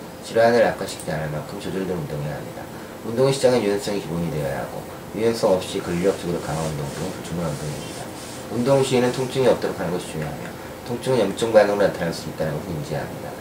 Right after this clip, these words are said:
또한 통증의 역사와 근육 수축이 제대로 이루어지며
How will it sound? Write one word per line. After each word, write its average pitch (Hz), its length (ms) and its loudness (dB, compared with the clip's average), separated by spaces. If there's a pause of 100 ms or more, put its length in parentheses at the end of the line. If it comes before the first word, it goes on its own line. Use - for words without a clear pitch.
(240)
또한 127 220 4
통증의 147 400 4
역사와 101 340 6
근육 90 240 0
수축이 101 420 -2
제대로 87 280 -2
이루어지며 71 440 -4